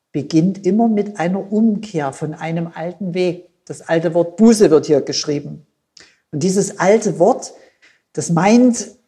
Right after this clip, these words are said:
so würde ich das heute für mich übersetzen, ich lasse Gottes Wort mehr gelten als mich, meine Sicht und meine Erkenntnis. Ich bekehre mich zum Vertrauen.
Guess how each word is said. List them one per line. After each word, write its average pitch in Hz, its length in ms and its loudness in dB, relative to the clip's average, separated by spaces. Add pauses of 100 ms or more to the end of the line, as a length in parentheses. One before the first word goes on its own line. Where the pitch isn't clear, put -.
so 170 180 2
würde 190 160 0
ich 175 120 -4
das 170 200 -4
heute 220 520 0
für - 120 -4
mich 208 300 0
übersetzen, 180 800 -4 (2000)
ich - 160 -2
lasse 208 300 4
Gottes 202 440 0
Wort - 300 0 (920)
mehr 190 480 2
gelten 208 500 2
als 160 320 -4
mich, 208 360 0
meine 156 260 -4
Sicht 208 580 -6
und 156 100 -8
meine 147 240 -4
Erkenntnis. 135 960 -14 (760)
Ich - 200 -10
bekehre 214 600 0
mich 190 360 -6
zum 180 260 -4
Vertrauen. 139 880 -8